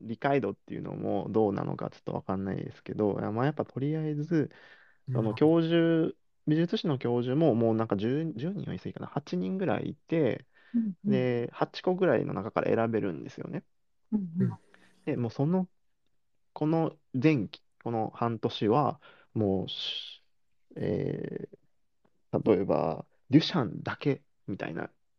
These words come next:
Speaker 1: 教授もいるんですよ。
Speaker 3: へえ。
Speaker 1: 十二週間、教-、デュシャンのことだけやる。もうすごいマイナーな話とか、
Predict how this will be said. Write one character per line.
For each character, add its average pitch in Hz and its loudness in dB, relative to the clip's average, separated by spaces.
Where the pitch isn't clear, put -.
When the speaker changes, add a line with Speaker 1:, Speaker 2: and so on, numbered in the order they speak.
Speaker 1:
教 107 6
授 95 2
も 95 2
い 107 4
る 101 2
ん 78 -4
で - -10
す - -10
よ。 - -12
Speaker 3:
へ 226 4
え。 302 -4
Speaker 1:
十 143 6
二 147 6
週 135 0
間、 - -6
教-、 123 0
デ 104 -4
ュ - 2
シ - -6
ャ 131 -6
ン 90 -6
の 78 -8
こ - -12
と - -10
だ - -6
け 123 0
や 101 2
る。 95 -4
も 104 -6
う - -8
す - -6
ご 143 4
い 110 2
マ 101 2
イ 98 -2
ナ 95 -2
ー 95 -4
な 95 -4
話 110 -8
と - -12
か、 - -4